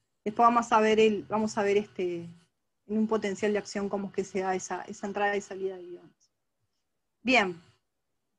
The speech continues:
También tenemos, ten-, podemos tener como blancos farmacológicos receptores que estén acoplados a proteína G.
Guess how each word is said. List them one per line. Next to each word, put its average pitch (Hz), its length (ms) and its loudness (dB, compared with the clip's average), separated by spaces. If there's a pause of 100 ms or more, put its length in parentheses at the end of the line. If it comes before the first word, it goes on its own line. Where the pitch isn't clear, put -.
(540)
También 311 360 8
tenemos, 359 340 6
ten-, 277 240 2
podemos 254 240 0
tener 262 260 2
como 214 220 2
blancos 285 340 6
farmacológicos 277 720 0
receptores 247 600 2
que - 80 -18
estén 277 200 -4
acoplados 262 680 2 (160)
a 220 100 6
proteína 208 580 0
G. 190 160 2